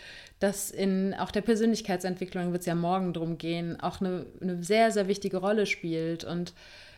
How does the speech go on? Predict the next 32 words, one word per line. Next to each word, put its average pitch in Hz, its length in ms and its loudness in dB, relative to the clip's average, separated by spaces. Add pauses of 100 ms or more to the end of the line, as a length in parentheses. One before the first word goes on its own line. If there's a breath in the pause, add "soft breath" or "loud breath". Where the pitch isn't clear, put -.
wir 208 100 4
vergessen 208 560 2
so 175 140 -2
oft, 170 240 -2
dass 180 160 -6
wir 175 100 -2
dieses 160 300 -4
innere 156 320 -8
Kind 147 460 -10
haben. 156 340 -8
Wir 190 140 0
denken 202 380 -2
immer, 196 280 0
wir 196 60 0
müssen 208 260 0
erwachsen 185 500 -4
sein, 165 380 -4
wir 185 80 -2
müssen 214 240 0
funktionieren, 180 1000 0 (400 loud breath)
wir 214 100 2
müssen 220 240 4
im 240 120 8
Job 196 220 2
performen, 180 920 0
wir 190 100 0
müssen 208 260 0
für - 160 2
andere 208 340 2
da 175 380 2
sein. 170 640 0
Und, 185 340 -2